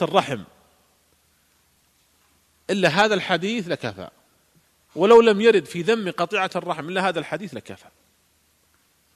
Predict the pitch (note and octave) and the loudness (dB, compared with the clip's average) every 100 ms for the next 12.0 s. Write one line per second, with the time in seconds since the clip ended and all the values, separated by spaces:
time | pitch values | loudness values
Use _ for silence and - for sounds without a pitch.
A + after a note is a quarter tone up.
0 | _ - - F#3 D#3+ D#3 D3+ - - F3+ | _ -16 -6 -4 -2 -6 -8 -12 -8 -6
1 | D3 A#2 C#3+ E3+ D#3+ D3 F3 B2+ G#2+ C3+ | -6 -8 -10 -6 -4 -2 -6 -10 -8 -6
2 | F3+ D#3+ D3+ F3 D#3 C#3 D3+ C#3+ D#3 E3 | -4 -6 -10 -10 -10 -10 -10 -12 -14 -14
3 | D3 D3 C3 E3+ B2+ G#2+ _ _ _ _ | -12 -12 -12 -10 -10 -14 _ _ _ _
4 | - F3 E3+ F#3 F3 D#3+ F#3+ F3 F#3 E3 | -4 -4 -2 -4 -2 -4 -4 -6 -6 -6
5 | G3 F3 E3+ - E3 D#3 E3 F#3 F#3 D#3+ | -6 -6 -8 -8 -8 -4 -4 -2 -4 -6
6 | C#3+ D3+ - E3+ F3 D#3 G3+ E3 B2+ - | -6 -8 -8 -8 -8 -8 -6 -6 -8 -10
7 | C#3+ D#3 E3+ F3 F#3 C3 - _ _ _ | -12 -8 -2 0 -2 -4 -12 _ _ _
8 | _ _ _ _ - E3+ F3 E3 F3 F#3+ | _ _ _ _ -10 -8 -8 -4 -2 -4
9 | E3 D#3+ E3+ - E3+ C4 A#3+ G#3 B3 G3+ | -6 -8 -8 -6 2 2 2 2 2 2
10 | - - _ _ _ - F#3 A3 F#3+ G#3+ | -2 -16 _ _ _ -10 -2 0 0 -2
11 | G3 F3+ F3 E3 F3+ F#3 C3 B2 G#2+ | -4 -4 -6 -4 -2 -2 -4 -10 -12